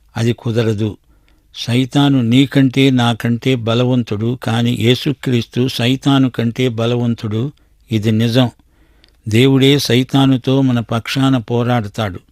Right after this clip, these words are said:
అందుకే పౌలు ఆధ్యాత్మిక సైనికునికి హెచ్చరిక చేస్తున్నాడు. సహోదరులారా, ప్రభువు యొక్క మహాశక్తిని బట్టి ఆయన యందు బలవంతులై ఉండండి. దేవుడిచ్చే సర్వాంగ కవచాన్ని ధరించుకోండి.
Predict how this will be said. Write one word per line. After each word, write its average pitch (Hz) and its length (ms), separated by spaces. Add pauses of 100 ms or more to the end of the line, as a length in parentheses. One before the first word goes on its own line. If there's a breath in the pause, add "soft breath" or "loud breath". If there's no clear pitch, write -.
(580)
అందుకే 120 420
పౌలు 131 560
ఆధ్యాత్మిక 123 760
సైనికునికి 123 840
హెచ్చరిక 117 680
చేస్తున్నాడు. 110 680 (560)
సహోదరులారా, 117 1000 (560)
ప్రభువు 120 360
యొక్క 139 300
మహాశక్తిని 131 880
బట్టి 110 500 (100)
ఆయన 117 280
యందు 127 340
బలవంతులై 123 760
ఉండండి. 107 640 (800)
దేవుడిచ్చే 135 720
సర్వాంగ 135 640
కవచాన్ని 123 680
ధరించుకోండి. 113 960